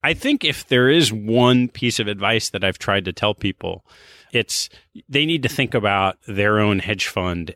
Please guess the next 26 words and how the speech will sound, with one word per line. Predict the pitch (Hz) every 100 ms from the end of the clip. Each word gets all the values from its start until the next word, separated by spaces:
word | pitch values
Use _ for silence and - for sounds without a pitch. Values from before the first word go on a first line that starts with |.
| -
as | 98 98 95 90 -
the | 98
entrepreneurs | 95 - - 101 95 85
did | - 90 82 -
twenty | - - 123 110
or | 98
thirty | - 101 87
years | 85 92 85
ago, | 85 - - _ _ _ - - _ _
which | 101 104 - -
was | 107 107 101 98 -
if | - 104
you | 120 147
got | 135 123 120 -
to | - 101
twenty-five | - 120 127 120 113 104 98
or |
fifty | - 117 - 104
million | 98 92 90
dollars, | 95 104 82 76 - - - _ _ _ _ _ _
that | 120 113
could | 120
be | 101
a |
great | 85 107 90
life. | 98 92 80 - - -